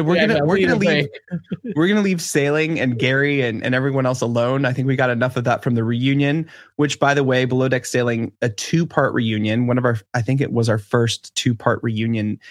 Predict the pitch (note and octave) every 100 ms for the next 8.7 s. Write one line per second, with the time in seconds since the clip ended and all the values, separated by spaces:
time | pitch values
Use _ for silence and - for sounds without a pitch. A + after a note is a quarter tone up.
0 | - D3 F3+ E3+ E3 D#3 E3 E3+ D#3+ C#3
1 | C#3 C#3 E3+ F3+ C#3 C3 - - _ -
2 | C3 C#3 B2 C3 D3+ C#3 C3 B2 C3 -
3 | C3+ C#3+ D3 C#3 C#3 C#3 C#3 C3+ C3 C3
4 | B2 A#2 G#2+ _ A#2+ B2+ A#2 A2+ A2 A2
5 | A2 A2 A2 A2+ - G#2+ - - - F#3
6 | - - F3+ F3+ G#3 G3 G3 F3+ E3+ D#3
7 | C#3 C3+ C3 B2+ A#2+ - B2 C3+ C3+ C#3
8 | C#3 A#2+ A#2+ - D#3+ D#3+